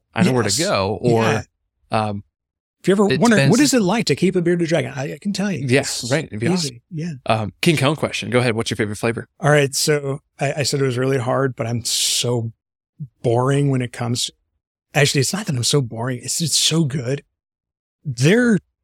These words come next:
Speaker 2: soft serve twist
Speaker 1: Sure. Classic.
Speaker 2: is, well, one, it's classic, but it is, it's better than it has any right to be. I mean, it is, it's so good. It's tasty, creamy.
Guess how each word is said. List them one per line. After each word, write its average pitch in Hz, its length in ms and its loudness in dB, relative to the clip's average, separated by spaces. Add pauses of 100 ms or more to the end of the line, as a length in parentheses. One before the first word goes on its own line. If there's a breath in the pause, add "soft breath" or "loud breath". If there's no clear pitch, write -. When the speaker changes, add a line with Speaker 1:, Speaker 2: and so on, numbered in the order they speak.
(100)
Speaker 2:
soft 131 500 -2
serve 143 400 2 (120)
twist - 680 -4 (300)
Speaker 1:
Sure. 180 240 0 (100)
Classic. 160 480 -4
Speaker 2:
is, 165 480 2
well, 202 180 4
one, 262 180 0
it's 160 180 -2
classic, 156 420 -2 (140)
but 175 160 2
it 226 120 -4
is, 254 420 2 (640)
it's 214 220 0
better 143 500 2
than 131 140 0
it 113 120 -4
has 120 320 -2
any 131 380 -2 (200)
right 120 560 -4 (260)
to 135 180 2
be. 113 460 -8 (1040)
I 139 100 2
mean, 156 180 4
it 202 120 4
is, 196 240 -2
it's - 180 -6
so 120 200 -4
good. 147 400 -8
It's - 220 -10
tasty, 143 640 -2 (100)
creamy. 151 600 0